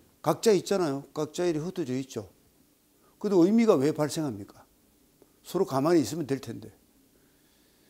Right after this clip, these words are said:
그 의미를 발생시키는 거는 이제 역시 인간이 발생시키는 겁니다. 인간이.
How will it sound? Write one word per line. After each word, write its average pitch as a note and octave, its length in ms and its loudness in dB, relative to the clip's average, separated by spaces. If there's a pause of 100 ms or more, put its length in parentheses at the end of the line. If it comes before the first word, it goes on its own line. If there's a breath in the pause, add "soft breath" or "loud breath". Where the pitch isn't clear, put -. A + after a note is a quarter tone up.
(140)
그 D#3 240 2
의미를 A#3 640 0
발생시키는 D#3 1120 -4
거는 C#3+ 380 -4
이제 A#2 240 -4
역시 B2 240 -4
인간이 C#3+ 460 6
발생시키는 A2 640 -10
겁니다. - 220 -18
인간이. G#2 420 -8